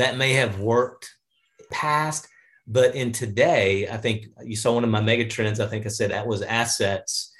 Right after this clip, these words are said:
managing of assets, and, and like you say, developing a lot of data, a lot of data. And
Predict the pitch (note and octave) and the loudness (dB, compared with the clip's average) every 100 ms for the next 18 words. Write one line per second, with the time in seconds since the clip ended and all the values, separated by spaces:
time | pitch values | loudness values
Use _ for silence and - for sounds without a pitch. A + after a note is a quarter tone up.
0 | _ - G#2 A2+ A2 G#2 G2 G#2 A2+ - | _ -6 -2 0 0 -2 0 0 0 0
1 | G#2+ G#2 G2 G2 G2 G2 G2+ G#2 G#2+ G#2+ | 0 0 -4 -6 -6 -8 -4 -6 -6 -2
2 | G#2 G2+ F#2 A2 A2 A2 A2 G2+ - F#2+ | -2 -2 -2 0 0 0 -2 -4 -8 -4
3 | G2+ A#2+ B2 G#2+ A2 A2 G2+ G2 G2 G#2 | 0 2 0 0 2 2 0 -2 -4 -2
4 | A2+ A#2 A2 G2+ G2+ G2+ - _ _ _ | -2 -2 0 0 -2 -4 -10 _ _ _
5 | _ _ _ _ _ _ - B2 A#2 A2+ | _ _ _ _ _ _ -4 0 0 0